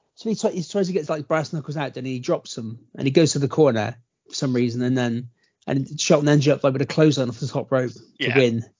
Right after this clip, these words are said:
Speaker 1: Not really a traditional kind
Speaker 2: No,
Speaker 1: of, uh,
Speaker 2: exactly. It was like,
Speaker 1: yeah.
Speaker 2: but yeah, other than that, I thought it was, uh, sort of really good. Uh, uh, the other thing was, uh, another match where Flair puts the figure four on and doesn't win with the figure four. Like, one, one of the, uh,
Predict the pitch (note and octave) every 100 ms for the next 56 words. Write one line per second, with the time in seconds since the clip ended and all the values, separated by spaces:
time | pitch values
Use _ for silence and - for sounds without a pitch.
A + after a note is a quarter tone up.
0 | - G3 G#3+ G3+ G3 G3 - G#3 F#3 -
1 | E3+ D#3 D3+ D#3 D#3 A#2 D#3 D3+ C#3 A2
2 | A2+ A#2 C#3+ G3 D3+ D3 C#3 - _ -
3 | A2+ G#2+ _ _ _ - G#3+ G3 E3 D#3
4 | A#2+ G#2+ B2+ A#2 B2+ A#2+ C#3 G#2+ A2 -
5 | A#2+ A2 C#3+ D3 D#3 D#3 C#3+ D#3 D3+ B2
6 | A2+ A2 - _ _ _ C#3+ - C#3+ C3+
7 | B2 B2 - - A2 A2 G#2+ A2 _ _
8 | _ - C#3 A#2+ A2+ C3 - A#2 A2+ G#2+
9 | _ - _ - C#3+ C3 - A2 G#2 G#2
10 | G2+ G#2 A#2 A2+ A#2+ A2+ A2+ G#2+ G2+ F#2+
11 | A2+ - G#2+ G2+ G2 G#2+ G#2 _ - _
12 | _ - C#3+ D3 D#3 C#3 A#2+ A#2+ G#2+ A2